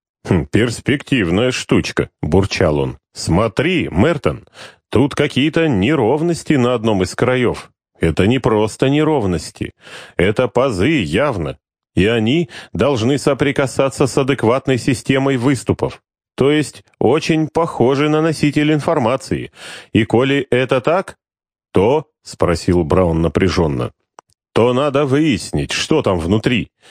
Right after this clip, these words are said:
Если ты не против, давай прямо сегодня отошлем эту штучку к нам в Лэнгли. У меня толковые ребята, они разберутся». Мертон пожал плечами. Бесплатная компетентная экспертиза.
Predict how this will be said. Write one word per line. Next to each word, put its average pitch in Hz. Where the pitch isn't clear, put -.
Если 120
ты 143
не 147
против, 156
давай 160
прямо 175
сегодня 180
отошлем 123
эту 117
штучку 117
к -
нам 117
в 76
Лэнгли. 90
У 80
меня 135
толковые 143
ребята, 143
они 131
разберутся». 160
Мертон 104
пожал 92
плечами. 73
Бесплатная 92
компетентная 101
экспертиза. -